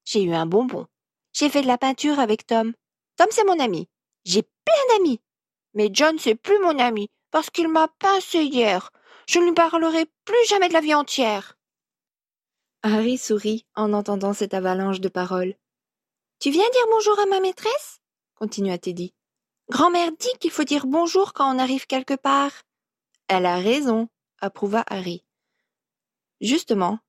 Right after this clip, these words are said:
une jeune femme habillée en moldu s'approchait. « Excusez-moi, monsieur, pouvez-vous m'indiquer votre nom ? Je dois vérifier que la tutrice du petit a donné l'autorisation pour que vous l'emmeniez. » De surprise, Harry en resta coi.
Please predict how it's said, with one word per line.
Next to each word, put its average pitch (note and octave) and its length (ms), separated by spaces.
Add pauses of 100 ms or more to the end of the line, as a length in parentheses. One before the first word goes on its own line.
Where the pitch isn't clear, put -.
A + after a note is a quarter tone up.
(120)
une D#4+ 200
jeune C#4 160
femme C4 260
habillée A3+ 300
en A#3 80
moldu G3+ 340
s'approchait. « - 600 (640)
Excusez-moi, A3+ 720
monsieur, A#3 460 (280)
pouvez-vous G#3 400
m'indiquer D4+ 400
votre C#4 300
nom ? D4 160 (560)
Je B3 140
dois A3+ 140
vérifier G#3+ 480
que A#3 100
la F#3 140
tutrice - 500
du G3+ 120
petit G3+ 440 (280)
a A3 100
donné C#4+ 240
l'autorisation A3+ 800
pour A#3+ 180
que A3 80
vous G3 160
l'emmeniez. » F3+ 540 (1200)
De G3+ 160
surprise, - 560 (240)
Harry G3+ 320
en G#3 100
resta G3 300
coi. - 280